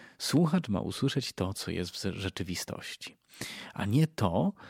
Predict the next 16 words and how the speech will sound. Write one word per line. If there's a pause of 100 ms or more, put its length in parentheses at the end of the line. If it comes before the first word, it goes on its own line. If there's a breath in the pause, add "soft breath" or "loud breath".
(360 loud breath)
co
będzie
efektem (580 loud breath)
wykorzystania
nowej
technologii
do
tego,
aby
uzyskać
jakiś
wspaniały
efekt
brzmieniowy
albo
właśnie